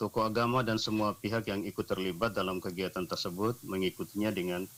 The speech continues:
eh, kesungguhan. Nah, hal-hal ini yang akan, eh, memperkuat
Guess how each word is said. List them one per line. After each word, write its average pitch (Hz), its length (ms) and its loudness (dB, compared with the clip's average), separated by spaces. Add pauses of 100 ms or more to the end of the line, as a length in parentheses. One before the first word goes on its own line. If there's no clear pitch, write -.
(520)
eh, 110 80 2
kesungguhan. 104 560 2
Nah, 110 160 4
hal-hal 147 400 4
ini 156 320 2
yang 139 240 2
akan, 175 360 0 (120)
eh, 131 320 0 (800)
memperkuat 131 960 2